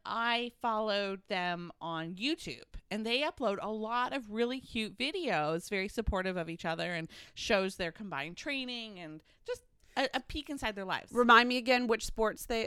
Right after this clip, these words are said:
Speaker 2: what sport?
Speaker 1: Heptathlon and decathlon. So he does the decathlon, which is the ten, ten track and field sports, and she does the seven, which is the heptathlon.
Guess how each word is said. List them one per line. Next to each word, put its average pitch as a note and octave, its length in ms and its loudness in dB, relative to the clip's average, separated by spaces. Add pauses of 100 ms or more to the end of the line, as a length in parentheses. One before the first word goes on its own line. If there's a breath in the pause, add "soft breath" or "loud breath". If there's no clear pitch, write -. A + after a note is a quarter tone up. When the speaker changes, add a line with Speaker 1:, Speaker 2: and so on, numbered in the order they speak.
Speaker 2:
what G3 240 0
sport? - 300 -2
Speaker 1:
Heptathlon G3+ 720 -2
and F#3+ 140 -6
decathlon. E3+ 640 -10 (320 loud breath)
So G#3 160 0
he B3 180 -2
does B3 220 0
the G#3+ 80 -6
decathlon, B3 840 -2
which B3+ 200 -6
is F#3 120 -10
the F#3 80 -10
ten, G3+ 560 -2 (600)
ten G3 400 -2
track G3 300 -4
and G3 100 -8
field G3 240 -4
sports, B3+ 360 -2
and E3+ 120 -8
she F3+ 200 -8
does D#3+ 160 -4
the F3 100 -16
seven, - 340 -8
which - 200 -16
is D#3+ 100 -12
the E3 120 -10
heptathlon. - 600 -14